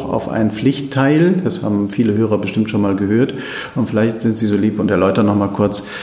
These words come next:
was ist der Pflichtteil eines Erben?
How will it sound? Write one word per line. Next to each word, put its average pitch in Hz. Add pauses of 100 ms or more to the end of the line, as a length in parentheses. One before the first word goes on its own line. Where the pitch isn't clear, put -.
(140)
was 110
ist -
der 98
Pflichtteil 95
eines 90
Erben? 92